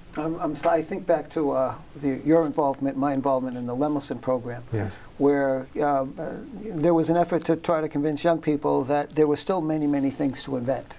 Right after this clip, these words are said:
Speaker 1: that
Speaker 2: Mm-hmm.
Speaker 1: they all hadn't been invented,
Speaker 2: Yes,
Speaker 1: and,
Speaker 2: yes.
Speaker 1: and there's still great opportunities to solve these problems moving
Speaker 2: Right,
Speaker 1: forward.
Speaker 2: right, right. Yeah.
Speaker 1: Uh, so in terms of, I just wanted to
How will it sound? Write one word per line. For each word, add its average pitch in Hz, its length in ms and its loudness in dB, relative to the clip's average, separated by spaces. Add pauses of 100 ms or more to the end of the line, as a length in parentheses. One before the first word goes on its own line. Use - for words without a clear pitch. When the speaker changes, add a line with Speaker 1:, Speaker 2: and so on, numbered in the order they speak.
Speaker 1:
that 143 120 2
Speaker 2:
Mm-hmm. 147 120 0
Speaker 1:
they 165 120 4
all 180 160 4
hadn't 160 220 0
been 143 160 -4
invented, 131 400 -2
Speaker 2:
Yes, 107 240 -2
Speaker 1:
and, 110 100 -4
Speaker 2:
yes. - 140 -12 (420)
Speaker 1:
and 139 140 2
there's 170 100 4
still 190 240 0
great 165 340 2
opportunities 151 600 -2
to 147 100 -6
solve 139 300 0
these 156 160 0
problems 113 440 -6
moving 110 200 -4
Speaker 2:
Right, 113 100 -14
Speaker 1:
forward. 110 320 -6 (140)
Speaker 2:
right, 113 140 -6
right. 117 40 -12 (480)
Yeah. 120 160 -6 (1200)
Speaker 1:
Uh, 135 440 0 (460)
so 214 200 4
in 208 60 -6
terms 262 220 2
of, 262 60 -2
I 202 100 2
just 220 200 -6
wanted 202 260 0
to 170 260 -10